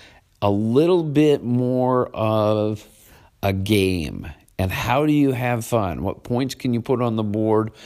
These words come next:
What more sales can you make? What are your new short-term goals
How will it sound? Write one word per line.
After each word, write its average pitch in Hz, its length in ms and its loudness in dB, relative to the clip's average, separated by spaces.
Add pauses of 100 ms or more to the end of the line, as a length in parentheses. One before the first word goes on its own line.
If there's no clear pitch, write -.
(280)
What 107 160 2
more 101 280 -2
sales 127 500 2
can 117 200 -2
you 117 100 -2
make? 107 480 -2 (280)
What 120 180 4
are 139 60 2
your 107 220 2
new 123 380 2
short-term 123 800 0
goals 101 520 0